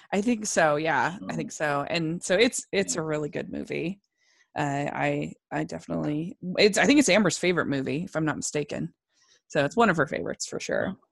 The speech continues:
Speaker 1: But I really enjoy it too. It's, it's really good. And it was on my honorable mentions.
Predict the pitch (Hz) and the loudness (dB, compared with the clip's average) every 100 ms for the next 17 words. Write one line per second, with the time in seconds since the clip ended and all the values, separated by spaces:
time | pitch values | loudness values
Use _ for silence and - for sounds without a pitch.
0 | _ - - - - 233 226 175 160 160 | _ -6 -6 -6 2 6 8 6 6 2
1 | 151 - - 151 160 - - - - 180 | 2 0 -2 -2 -4 -10 -12 -14 -6 -4
2 | 165 - - 190 - _ _ - - - | -2 -2 -2 -2 -6 _ _ -20 -20 -20
3 | - - 180 185 165 151 151 151 151 151 | -12 2 4 6 4 4 4 2 0 0
4 | 165 - 151 165 - | 0 -2 -2 -2 -2